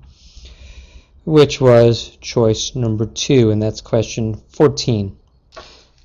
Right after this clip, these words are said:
Question fifteen says that in nineteen ninety-five the government paid off one-third of its debt.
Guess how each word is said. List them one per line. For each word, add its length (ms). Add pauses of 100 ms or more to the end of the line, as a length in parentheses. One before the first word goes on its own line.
Question 500
fifteen 640
says 420
that 220
in 180
nineteen 360
ninety-five 640
the 60
government 460
paid 160
off 120
one-third 560
of 80
its 200
debt. 440